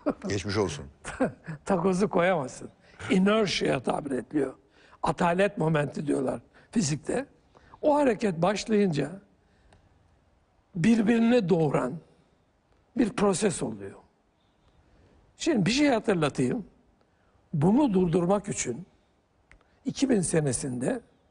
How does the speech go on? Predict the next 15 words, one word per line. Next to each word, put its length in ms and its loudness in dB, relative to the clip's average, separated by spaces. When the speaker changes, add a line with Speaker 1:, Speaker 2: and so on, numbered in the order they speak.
Speaker 1:
Stanley 500 0
Fischer 380 -2
geldi. 560 0
Türkiye'yi, 880 0
Türk 280 -2
lirasını 580 -2
dolara 500 2
Speaker 2:
Endeksledi. 420 0
Speaker 1:
ankor 280 0
ettiler. 400 -2
İşte 200 -4
bir 240 0
uzun 260 -2
uzun 220 0
anlatmayalım. 720 0